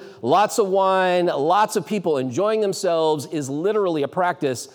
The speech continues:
that's baked in, pun intended, baked in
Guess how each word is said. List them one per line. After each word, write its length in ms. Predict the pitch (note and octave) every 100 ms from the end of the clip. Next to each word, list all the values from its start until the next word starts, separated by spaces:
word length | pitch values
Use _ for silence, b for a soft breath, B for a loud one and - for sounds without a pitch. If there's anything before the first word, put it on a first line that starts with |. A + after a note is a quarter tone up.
| B B
that's 200 | - A#2+
baked 560 | A#2 G#2+ A#2 D3+ D#3+ -
in, 400 | D3+ C3+ A#2+ A#2+
pun 320 | - - B2
intended, 560 | A#2 A2 A#2 G#2 G#2+ A2+
baked 340 | C3+ C#3+ C#3 -
in 480 | D3+ C#3+ B2+ C#3+